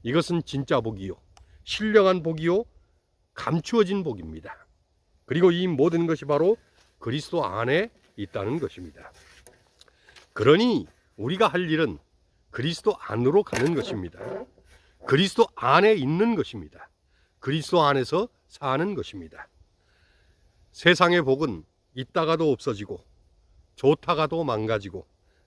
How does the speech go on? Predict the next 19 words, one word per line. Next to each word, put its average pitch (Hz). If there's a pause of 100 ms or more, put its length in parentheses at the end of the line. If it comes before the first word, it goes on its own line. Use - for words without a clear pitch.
잘 143
나가다가도 123 (220)
한 147
방에 120
사라집니다. 156 (880)
재물의 151
복, 151 (540)
권력의 151
복, 156 (800)
건강의 151
복, 151 (500)
자식의 143
복, 123 (600)
인기의 156
복, 160 (600)
별별 165
복을 143
다 143
움켜쥐려고 127